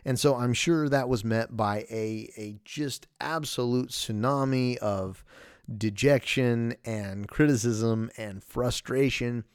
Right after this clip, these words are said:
from Titanfall fans, myself included. If I heard something like that, I would not be excited because I love the Titanfall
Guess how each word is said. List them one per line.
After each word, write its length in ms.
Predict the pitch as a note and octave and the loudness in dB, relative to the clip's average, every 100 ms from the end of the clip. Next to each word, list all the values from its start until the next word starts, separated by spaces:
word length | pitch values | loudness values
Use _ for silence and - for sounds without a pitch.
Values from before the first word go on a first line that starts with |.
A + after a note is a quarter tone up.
| _ - | _ -8
from 220 | - A#2+ | -2 -2
Titanfall 640 | - A#2+ B2 A2 A2+ A2 | -2 -6 -6 -6 -2 -2
fans, 480 | - A#2 G#2+ A2 A#2 | -4 -4 -4 -4 -4
myself 360 | C3 C#3 A3 F#3 | -4 0 0 0
included. 440 | D#3+ D3+ F#3+ G2 | 0 0 0 0
If 120 | G2 | -4
I 140 | - F#3+ | -2 0
heard 240 | D#3 D#3 | 0 0
something 340 | - A#2 G#2+ G2+ | -2 -2 -2 -2
like 260 | G2 F#2+ | -2 -4
that, 240 | G2+ A#2 C#3 - - - | -2 -2 -4 -10 -14 -2
I 140 | C#3 | 2
would 160 | C#3+ C3 | 2 2
not 220 | A#2 G#2 | -2 -2
be 120 | G#2+ | -2
excited 480 | G2+ - F#2+ G#2+ D#3 | -2 -4 -4 -2 -2
because 300 | D3+ C#3 B2 | -2 -2 -4
I 160 | C3+ | -4
love 560 | D3 C3 D3 E3 D3+ G#2+ | -4 -4 -2 2 2 2
the 100 | G#2+ | -2
Titanfall 680 | G#2 G#2+ G2+ F#2 G2+ G2 | 0 -2 -2 -4 -2 -2